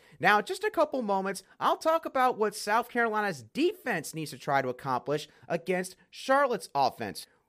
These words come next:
which is not really that much better than Charlotte's defense overall.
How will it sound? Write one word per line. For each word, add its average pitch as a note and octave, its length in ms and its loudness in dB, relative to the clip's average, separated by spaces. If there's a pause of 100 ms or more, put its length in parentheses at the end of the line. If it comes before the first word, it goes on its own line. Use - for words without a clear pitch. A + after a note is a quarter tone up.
(300)
which A3 180 8
is G3+ 160 -2
not C4+ 480 0
really D4+ 280 -2 (120)
that F3+ 320 2
much G3 400 -2
better E3 440 4 (100)
than C#3+ 320 -2
Charlotte's B2+ 560 -2
defense C3 560 -6
overall. A2+ 600 -2